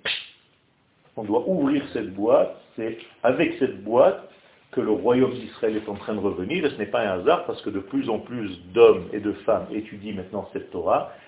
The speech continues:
Et c'est pour ça que l'État d'Israël est en train de réussir, bli ayin hara. Ça veut dire que, quel rapport entre le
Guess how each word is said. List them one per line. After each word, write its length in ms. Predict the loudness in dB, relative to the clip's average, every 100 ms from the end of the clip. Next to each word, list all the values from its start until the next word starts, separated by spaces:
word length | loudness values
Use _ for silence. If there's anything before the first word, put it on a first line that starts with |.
| -16
Et 40 | -10
c'est 80 | -8
pour 200 | -8 -4
ça 140 | 2 2
que 120 | 2
l'État 400 | -2 -2 4 4
d'Israël 560 | 4 -6 4 6 6 4
est 140 | 2
en 80 | -4
train 220 | -6 -6
de 80 | -6
réussir, 420 | -8 -8 -8 -8 -6
bli 140 | -4
ayin 220 | -4 -4
hara. 200 | -8 -12 -20 _ -20 -20 -20 -6 6
Ça 100 | 6
veut 120 | 6
dire 220 | 2 0
que, 280 | 0 0 -2 -14 -20 _ _ 8
quel 220 | 8 12
rapport 500 | 8 8 4 8 10
entre 260 | 10 8 8
le 160 | 8